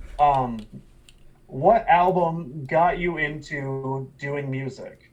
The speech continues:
Or, I guess, uh, because for,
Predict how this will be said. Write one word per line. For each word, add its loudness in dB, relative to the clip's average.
Or, 2
I 6
guess, -2
uh, 4
because 4
for, 2